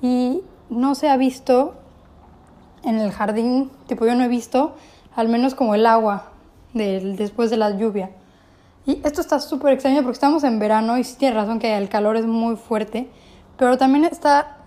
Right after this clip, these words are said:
muy extremo, porque la otra vez estaba jugando con la familia, estábamos jugando, no me acuerdo si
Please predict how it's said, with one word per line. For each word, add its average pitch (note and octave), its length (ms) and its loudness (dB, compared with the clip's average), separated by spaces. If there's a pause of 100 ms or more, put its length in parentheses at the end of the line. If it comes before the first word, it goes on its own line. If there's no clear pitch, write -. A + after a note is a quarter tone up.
muy C#4 400 2
extremo, G#3+ 580 -2 (720)
porque C4+ 680 0 (540)
la B3 160 2
otra C#4+ 220 2
vez C4+ 180 2
estaba A#3+ 240 -2
jugando A3+ 340 -2
con G#3+ 120 -6
la G3+ 80 -4
familia, A3 640 -2 (180)
estábamos A3 300 -10
jugando, G3+ 800 -6
no A#3+ 80 -4
me A#3 80 2
acuerdo A#3+ 160 -2
si G3 340 -8